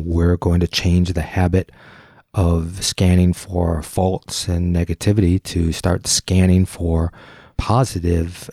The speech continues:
and appreciations. And that habit just totally flipped how we also manage conflict, because even in conflict, there are times that we also see the positivity that's coming out from it,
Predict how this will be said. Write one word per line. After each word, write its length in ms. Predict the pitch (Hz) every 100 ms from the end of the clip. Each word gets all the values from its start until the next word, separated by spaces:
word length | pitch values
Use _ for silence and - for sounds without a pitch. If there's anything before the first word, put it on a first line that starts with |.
| -
and 320 | 87 87 85
appreciations. 960 | - - 95 85 - 90 101 87 85 -
And 120 | 90
that 240 | 90 95 -
habit 500 | - 101 104 95 -
just 240 | 92 -
totally 600 | - - - 127 123 95 85
flipped 640 | - - 95 - - - - - _ -
how 200 | - 92
we 160 | 85
also 400 | 90 90 - 92
manage 600 | 82 85 85 87 82 -
conflict, 600 | - - 113 110 - - -
because 340 | 85 - 85 -
even 280 | 107 101 90
in 140 | 85
conflict, 720 | - 143 143 - 90 87 - - _ - _ _ -
there 140 | 98
are 40 | 92
times 420 | 95 87 90 -
that 200 | 90 -
we 200 | - 87
also 280 | 85 - 95
see 220 | - 87
the 120 | 82
positivity 1000 | - - 92 82 80 - 95 87 82 82 -
that's 180 | 95 -
coming 300 | - 85 85
out 180 | 85
from 200 | - 92
it, 140 | 90